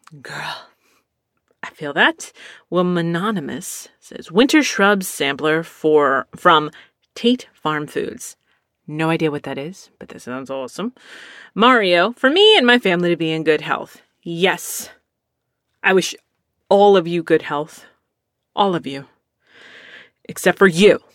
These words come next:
I wish you great health. I just like you a little bit more. I'm pointing at Steven and he can't see me.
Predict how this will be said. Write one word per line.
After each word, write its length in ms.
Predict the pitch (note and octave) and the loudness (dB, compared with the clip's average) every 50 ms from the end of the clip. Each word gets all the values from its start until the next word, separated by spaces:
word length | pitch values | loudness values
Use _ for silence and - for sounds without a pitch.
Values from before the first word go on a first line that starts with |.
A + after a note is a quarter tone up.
| _ _ _ _ _ _ _ _ _ _ _ _ _ _ _ _ _ - | _ _ _ _ _ _ _ _ _ _ _ _ _ _ _ _ _ -12
I 40 | - | -10
wish 160 | C#3+ - - | -8 -6 -6
you 80 | D#3+ C#3 | -6 -6
great 360 | - - F3+ E3 E3 - - | -6 -4 0 0 0 -2 -4
health. 480 | - - - - _ _ _ _ _ _ _ _ _ _ _ _ _ _ - | -10 -14 -14 -14 _ _ _ _ _ _ _ _ _ _ _ _ _ _ -20
I 60 | - | -18
just 200 | - - - - | -16 -14 -12 -12
like 200 | C#3 D3 - - | -12 -12 -12 -12
you 80 | C#3+ C#3 | -10 -8
a 20 | |
little 180 | C#3 C#3 C#3+ C3+ | -8 -8 -8 -8
bit 140 | C#3 C3+ | -10 -10
more. 240 | - A#2+ - - - _ _ - | -12 -12 -16 -16 -20 _ _ -12
I'm 60 | G3 F#3 | -10 -8
pointing 280 | - F3+ D3 C#3 C3+ | -6 -6 -6 -6 -8
at 120 | - - - | -12 -14 -16
Steven 320 | - - - - C3 - | -14 -12 -10 -10 -8 -10
and 100 | - - | -10 -10
he 80 | - - | -12 -16
can't 240 | - - - - | -18 -18 -20 -20
see 140 | - - - | -20 -20 -20
me. 160 | - - - | -20 -20 -20